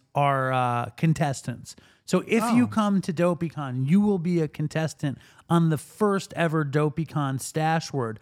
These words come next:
Speaker 1: And the prize will either be however much money you have in your pockets or a guided tour of your hovel. Which do you want it to be?
Speaker 2: Are you, you, you're referring to me now? That, that you, <laughs> this is the where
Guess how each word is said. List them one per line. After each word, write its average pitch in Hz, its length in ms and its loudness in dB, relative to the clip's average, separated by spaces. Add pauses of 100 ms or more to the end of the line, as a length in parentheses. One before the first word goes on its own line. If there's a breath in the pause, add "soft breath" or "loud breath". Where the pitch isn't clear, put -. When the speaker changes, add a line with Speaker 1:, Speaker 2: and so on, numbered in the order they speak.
(260 soft breath)
Speaker 1:
And 165 160 4
the 165 80 2
prize 185 520 -2
will 175 160 -2
either 170 340 0
be 156 380 -2 (260 soft breath)
however 175 500 2
much 190 300 2
money 180 420 2
you 170 240 0
have 160 280 -2
in 160 120 0
your 151 200 -2
pockets 165 720 -4 (380)
or 180 680 2 (260 soft breath)
a 170 100 2
guided 185 560 0
tour 180 500 -2
of 151 200 0
your 156 200 4
hovel. 151 560 -2 (280 soft breath)
Which 156 460 2
do 202 100 0
you 196 100 4
want 185 280 4
it 147 100 -4
to 160 100 -4
be? - 460 -2
Speaker 2:
Are 180 60 -4
you, 196 260 -4
you, 185 200 -2
you're 170 320 0
referring 175 440 2
to 170 140 0
me 165 200 2
now? 180 260 0
That, 165 220 -2
that 147 180 -2
you, 156 100 -4
<laughs> - 140 -6
this 175 260 -4
is 165 180 -4
the 160 160 0
where 151 200 0